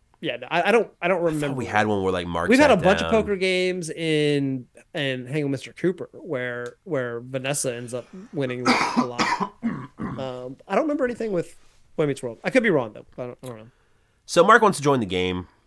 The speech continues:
Speaker 2: Um, Frank's like, "Oh, you can't. It's a men's game. But you know what you can do? You can be in charge of snacks." And Mark's like, "Oh, I get to be the caterer? Great."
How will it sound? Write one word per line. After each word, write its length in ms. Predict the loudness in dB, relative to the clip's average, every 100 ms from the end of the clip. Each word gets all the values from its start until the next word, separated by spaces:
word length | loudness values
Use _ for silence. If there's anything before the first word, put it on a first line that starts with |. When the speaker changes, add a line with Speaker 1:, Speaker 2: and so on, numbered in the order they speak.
| _ _ _ _ _ _ -20 -8
Speaker 2:
Um, 520 | 0 2 2 0 -4
Frank's 280 | 0 0 2
like, 200 | 0 -2
"Oh, 180 | -2 0
you 140 | 0 -4
can't. 260 | -4 -4
It's 120 | -4 -6
a 20 |
men's 460 | -4 -4 -4 -6
game. 240 | -6 -4 -4
But 140 | -4
you 40 | -2
know 60 |
what 120 | -4 -4
you 80 |
can 220 | -2 0 2
do? 100 | 2
You 180 | 0
can 100 | -2
be 100 | -2
in 80 | -2
charge 240 | 0 0 0
of 80 |
snacks." 440 | -6 -6 -6 -8 -12
And 280 | -10 -10 -8
Mark's 220 | -8 -6
like, 100 | -6
"Oh, 200 | -4 -4
I 40 |
get 100 | -6
to 40 | -10
be 80 | -12
the 100 | -8
caterer? 340 | -8 -8 -10
Great." 300 | -8 -8